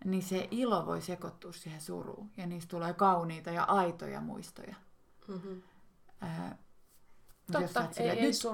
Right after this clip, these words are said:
Speaker 1: kaikki
Speaker 3: voi kieltää
Speaker 1: pilettää ja
Speaker 3: myöskään.
Speaker 1: nauraa", niin siinä ei ole mitään aitoa.
Speaker 2: Mm.
Speaker 3: Se on totta.
Speaker 1: Ja, äh, ne, jotka muistelee sit niitä juhlia ja sit sen ihmisen elämää, niin mä luulen, että ne on pelkästään kipeitä muistoja. Kun sitten
Speaker 2: Mm.
Speaker 1: myöhemmin, kun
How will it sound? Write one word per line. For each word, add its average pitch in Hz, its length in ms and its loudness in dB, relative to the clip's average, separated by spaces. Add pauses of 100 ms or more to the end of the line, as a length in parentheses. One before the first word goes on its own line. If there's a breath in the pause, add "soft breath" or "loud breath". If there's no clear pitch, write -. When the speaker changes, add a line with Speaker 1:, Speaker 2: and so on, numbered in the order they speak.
Speaker 1:
kaikki 208 160 6
Speaker 3:
voi 190 260 4
kieltää 202 280 2
Speaker 1:
pilettää 220 260 6
ja 214 120 2
Speaker 3:
myöskään. 202 260 6
Speaker 1:
nauraa", 202 720 4
niin 185 240 -4 (140)
siinä 190 260 2
ei 185 40 2
ole 190 60 4
mitään 185 320 2
aitoa. 170 500 2 (460)
Speaker 2:
Mm. 190 360 -6 (200)
Speaker 3:
Se 233 140 2
on 214 140 2
totta. 170 340 -6 (580)
Speaker 1:
Ja, 175 120 2
äh, - 480 -4
ne, 190 180 4
jotka 180 280 0
muistelee 180 520 -2
sit 170 200 -10
niitä 165 220 -6
juhlia 160 480 -4 (120)
ja 185 100 0
sit 190 260 0
sen 175 240 -6
ihmisen 170 360 -4
elämää, 160 720 -4
niin 165 140 -6
mä 165 200 -6
luulen, - 440 -6
että - 280 -10
ne - 120 -10
on 208 200 -12 (120)
pelkästään 165 460 -10
kipeitä 180 500 -4
muistoja. - 420 -12 (640 loud breath)
Kun 165 100 -8
sitten 180 380 -2
Speaker 2:
Mm. 185 100 -8
Speaker 1:
myöhemmin, 170 460 -2
kun - 100 -16